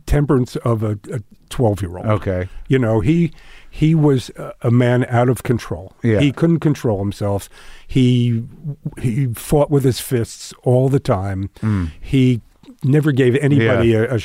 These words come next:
Speaker 1: a, a, a much, but, you know, I told you I'd never really listened to Led Zeppelin.
Speaker 2: Yeah.
Speaker 1: I put those cans on and I listened to 'em, and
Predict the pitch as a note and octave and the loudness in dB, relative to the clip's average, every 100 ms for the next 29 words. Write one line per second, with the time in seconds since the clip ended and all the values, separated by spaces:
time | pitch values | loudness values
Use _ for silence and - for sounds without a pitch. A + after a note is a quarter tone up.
0 | - B2 A2 - B2 A2 - B2+ A#2 A#2+ | -6 -6 -6 -6 -8 -8 -6 0 2 2
1 | - - - - - - D#3 D#3 G2 _ | -2 -12 -16 -20 -14 -2 0 0 -2 _
2 | - - - _ _ _ _ E3 F#3 F#3 | -20 -20 -20 _ _ _ _ 2 4 4
3 | F3 D#3 D3+ F#3 F#3 E3 C3+ B2 C3 C3 | 2 -2 0 2 4 4 4 2 2 2
4 | B2 B2+ B2 A2+ G2+ B2 C3+ B2 A#2 B2 | 2 2 4 2 2 0 2 2 2 0
5 | A2 B2+ A2 A2 G2+ F2 - - - - | 0 0 0 0 -2 -6 -14 -20 -20 -20
6 | - - - - D3+ - E3+ D#3 B2+ - | -20 -20 -18 -2 0 0 2 0 0 -2
7 | C#3 C#3 B2 A2+ A2 A#2 A#2 C3 B2+ - | 0 2 2 2 4 2 2 2 0 0
8 | G#2+ G2+ G2+ - G#2+ G2+ A2+ | 0 0 -2 -2 0 0 -4